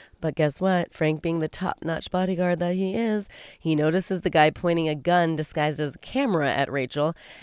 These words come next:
And as this guy is about to shoot, Frank runs on stage and jump in front of Rachel, taking the bullet that was meant for her. But quickly regaining his balance, even though he is still shot,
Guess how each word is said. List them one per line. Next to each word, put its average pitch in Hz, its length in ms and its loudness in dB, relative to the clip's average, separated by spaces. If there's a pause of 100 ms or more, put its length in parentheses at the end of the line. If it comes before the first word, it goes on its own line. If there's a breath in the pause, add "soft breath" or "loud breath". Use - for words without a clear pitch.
(120)
And 170 360 4
as 170 180 2
this 165 200 -6
guy 180 200 8
is 165 100 2
about 170 200 4
to 165 60 -8
shoot, 214 420 4
Frank 170 280 -2
runs 254 340 6
on 233 160 8
stage 196 280 0
and 180 180 0
jump 214 400 4
in 214 140 0
front 208 280 2
of 202 200 4
Rachel, 196 580 2
taking 196 380 0
the 190 120 4
bullet 185 320 4
that 180 160 4
was 185 160 2
meant 175 200 -2
for 170 160 4
her. 160 540 4 (760 soft breath)
But 233 220 10 (140)
quickly 175 360 2
regaining 170 400 4
his 160 140 0
balance, 180 460 4
even 143 240 0
though 143 100 2
he 139 100 2
is 139 120 2
still 135 220 0
shot, 156 340 -2